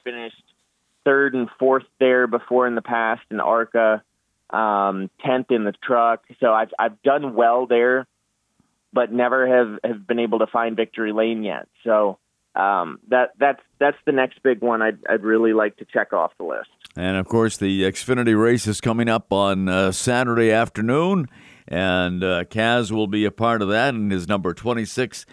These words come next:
Speaker 2: Toyota G R Supra. But I, I guess the, the main goal for you would be to get a, a regular ride in the Cup Series.
Speaker 1: That is exactly the, the goal, and, and hopefully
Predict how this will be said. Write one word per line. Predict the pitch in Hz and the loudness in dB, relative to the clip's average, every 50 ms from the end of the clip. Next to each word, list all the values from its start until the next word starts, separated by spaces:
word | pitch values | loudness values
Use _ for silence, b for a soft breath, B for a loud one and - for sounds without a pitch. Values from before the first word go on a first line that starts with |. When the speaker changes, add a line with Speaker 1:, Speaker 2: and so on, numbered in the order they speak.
| B B B B B B B | B B B B B B B
Speaker 2:
Toyota | - 120 117 117 123 127 123 120 113 101 98 | 0 2 4 4 4 4 4 4 2 0 0
G | 95 101 135 139 131 | 0 0 0 2 4
R | 123 117 117 113 113 | 4 2 2 0 -2
Supra. | - - - 160 156 - - 143 165 165 143 - B B B B B B | -4 -2 2 2 2 2 2 0 2 0 0 -2 B B B B B B
But | - 120 | 0 2
I, | 135 147 - - | 2 2 2 2
I | 123 156 | 0 0
guess | 160 - 233 220 - - | 2 2 0 0 0 -2
the, | - 143 156 151 143 | 0 2 2 2 2
the | - - 139 131 | 2 2 0 2
main | 131 131 156 170 196 214 202 185 | 2 0 0 0 2 2 2 2
goal | 151 151 139 135 143 151 151 | 2 2 4 4 4 2 2
for | - - 135 | 0 0 0
you | 131 123 127 139 151 | 0 2 4 4 4
would | 170 170 151 147 131 110 - | 4 4 2 2 0 0 0
be | - 147 151 - | 0 0 0 2
to | - 139 | 0 -2
get | 127 131 143 147 143 | 0 2 2 2 2
a, | 143 139 131 104 123 127 127 | 2 2 2 2 2 2 2
a | 120 | 2
regular | 120 147 156 151 143 156 147 143 139 | 2 0 0 0 0 0 2 2 2
ride | 135 135 143 151 156 156 147 | 2 2 2 2 2 0 0
in | 147 143 | -2 -2
the | 139 | -4
Cup | - - 175 196 - | -2 -2 -2 -2 -2
Series. | - - - 143 123 113 76 62 55 - - - - _ _ _ _ _ _ _ _ _ _ _ _ _ _ _ _ _ _ _ _ _ _ _ _ _ _ _ _ _ _ _ _ _ _ _ _ _ _ _ _ _ _ _ _ - | -2 -2 0 0 0 0 -2 -4 -10 -16 -20 -20 -20 _ _ _ _ _ _ _ _ _ _ _ _ _ _ _ _ _ _ _ _ _ _ _ _ _ _ _ _ _ _ _ _ _ _ _ _ _ _ _ _ _ _ _ _ 0
Speaker 1:
That | 156 147 147 147 | 0 2 2 2
is | 156 165 151 143 | 2 2 2 0
exactly | 143 123 131 135 135 151 160 - 147 139 127 120 117 113 104 | -2 0 0 0 0 0 -2 -2 0 2 2 2 2 0 -2
the, | 87 113 120 117 117 113 107 82 113 | -4 0 2 2 4 4 2 2 0
the | 113 120 | -2 -4
goal, | 107 98 120 113 113 117 123 131 135 123 | -2 0 2 2 2 4 2 2 2 0
and, | 117 113 113 - - | 0 -2 -4 -10 -8
and | - 110 113 | -8 -6 -4
hopefully | 113 123 127 131 131 - _ - 131 127 123 120 123 120 117 - | -2 0 0 0 0 -4 _ -4 0 2 2 2 0 -2 -6 -12